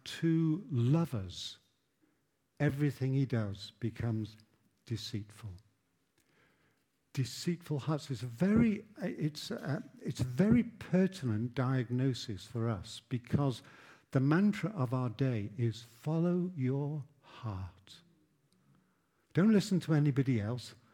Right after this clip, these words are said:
You can't trust anybody else. Follow your heart. That's the true way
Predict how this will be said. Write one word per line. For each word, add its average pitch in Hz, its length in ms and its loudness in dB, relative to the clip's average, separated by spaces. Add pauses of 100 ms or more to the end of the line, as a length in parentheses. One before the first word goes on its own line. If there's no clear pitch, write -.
You 165 120 4
can't 202 320 2
trust - 380 -2
anybody 143 500 2
else. 110 300 -6 (240)
Follow 165 680 2 (160)
your 131 380 0
heart. 110 540 -6
That's 135 420 -4
the 127 60 -8
true 151 340 0
way 113 280 -2